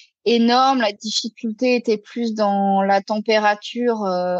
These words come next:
assez soudaine, euh, et chaude. On était au mois de février, euh, en France, il faisait froid, et on arrivait là-bas, il faisait assez chaud, donc il y avait pas d'acclimatation.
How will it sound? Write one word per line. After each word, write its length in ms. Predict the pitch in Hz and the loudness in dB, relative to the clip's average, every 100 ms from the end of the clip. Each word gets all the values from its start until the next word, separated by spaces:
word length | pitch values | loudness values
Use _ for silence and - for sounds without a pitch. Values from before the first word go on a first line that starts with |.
| - | -2
assez 280 | 202 - | -4 -2
soudaine, 640 | 208 - - 208 214 220 208 | -6 -6 -6 -2 0 2 0
euh, 300 | 185 175 175 - | -2 -2 -4 -6
et 100 | 196 | -4
chaude. 500 | - - 226 196 196 _ _ _ _ | 0 2 0 0 -8 _ _ _ _
On 100 | 196 202 | -6 -4
était 160 | 190 | -4
au 40 | 202 | -4
mois 140 | 190 | -4
de 60 | - | -4
février, 680 | 202 196 196 208 208 202 | -4 -4 -2 2 2 2
euh, 140 | 170 170 - _ _ - - | 0 -4 -10 _ _ -16 -10
en 140 | 196 | -10
France, 340 | - 214 214 | -4 -4 -2
il 60 | 208 | -4
faisait 180 | 190 185 | -2 -4
froid, 340 | - 202 208 | -2 0 2
et 60 | 196 | 2
on 100 | 180 | 0
arrivait 360 | 170 180 180 | -2 -2 -2
là-bas, 240 | 180 180 196 | 0 2 0
il 160 | 196 | 0
faisait 220 | 190 190 - | -6 -6 -6
assez 260 | 190 - 208 | -6 -4 -4
chaud, 320 | - 269 277 | 0 0 0
donc 220 | 220 196 | -2 -4
il 60 | 196 | -4
y 20 | |
avait 160 | 196 | -2
pas 160 | 190 220 | 0 0
d'acclimatation. 960 | 214 208 220 202 196 160 190 - 254 | 0 -2 -4 -4 -2 -4 -4 -2 0